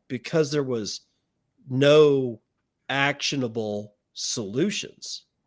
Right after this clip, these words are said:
I stopped listening to him right around, well, very quickly after I got into Bitcoin, because that's actionable. So no, I,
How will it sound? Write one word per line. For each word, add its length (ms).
I 320
stopped 880
listening 500
to 360
him 160
right 320
around, 640
well, 460
very 500
quickly 560
after 360
I 100
got 260
into 220
Bitcoin, 500
because 500
that's 340
actionable. 640
So 300
no, 640
I, 240